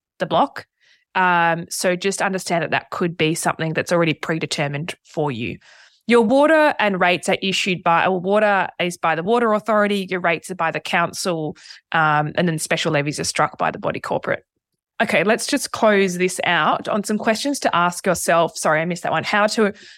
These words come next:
align with your goals. So looking at what this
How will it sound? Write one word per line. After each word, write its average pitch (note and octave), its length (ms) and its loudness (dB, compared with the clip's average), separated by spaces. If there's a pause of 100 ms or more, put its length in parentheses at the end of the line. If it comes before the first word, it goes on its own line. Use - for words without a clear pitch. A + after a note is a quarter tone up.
align F3 360 4
with F3 120 -2
your E3 140 2
goals. C#3 420 2
So A3+ 140 0
looking C4+ 400 2
at C4+ 180 0 (320)
what A3 240 2
this A#3 200 0